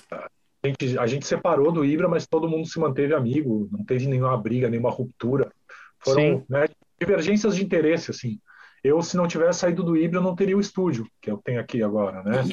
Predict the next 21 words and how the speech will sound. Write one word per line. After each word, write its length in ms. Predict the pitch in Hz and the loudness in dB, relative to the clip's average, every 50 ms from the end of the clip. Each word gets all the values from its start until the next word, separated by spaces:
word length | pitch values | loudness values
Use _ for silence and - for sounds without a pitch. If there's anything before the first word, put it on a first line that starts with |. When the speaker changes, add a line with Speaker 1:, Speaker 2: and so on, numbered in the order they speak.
| - 160 - | -2 -2 -2
Speaker 2:
Pode 240 | 139 135 - 190 165 | 0 0 2 0 0
crer, 220 | 127 127 127 131 | 0 -2 -4 -4
pode 240 | 127 - 127 117 - | -4 -6 -8 -8 -10
crer. 200 | - - 131 123 123 _ _ _ _ _ _ _ _ _ _ _ _ _ | -14 -14 -14 -14 -14 _ _ _ _ _ _ _ _ _ _ _ _ _
Speaker 1:
Então, 160 | _ 123 127 | _ -2 -2
tipo, 220 | 127 127 - 135 - - _ | 0 -2 -4 -8 -8 -8 _
foi, 220 | - 156 147 151 156 | 2 4 4 4 2
foi 180 | 151 - 165 | 0 -2 -2
meio 140 | 156 165 190 | 0 0 0
que 80 | 202 196 | 0 2
uma 120 | 202 208 | 0 0
escolha, 420 | 202 202 - - 202 208 202 156 | 0 0 0 2 2 2 2 2
cara. 220 | - - 214 208 - | 0 -2 -4 -6 -6
Tinha 160 | - - 127 | -6 -4 -2
muita 200 | 131 143 151 175 165 | 0 0 0 -2 0
coisa 200 | - 170 165 175 | 0 0 0 2
acontecendo 600 | 170 - 170 165 156 135 - - 147 151 165 170 | 0 0 0 0 0 -2 0 0 0 2 2 2
na 100 | 147 131 120 | 2 2 0
época, 300 | 123 139 147 131 - - | 0 0 -2 -2 -4 -6
assim, 400 | - - - 139 139 151 156 147 131 _ - - _ _ _ _ _ _ _ _ _ _ _ _ | -6 -6 -6 -6 -4 -4 -6 -8 -10 _ -20 -20 _ _ _ _ _ _ _ _ _ _ _ _
e, 680 | - 110 98 92 101 98 95 92 90 90 90 87 90 | -12 -12 -10 -10 -10 -12 -14 -14 -16 -18 -20 -20 -20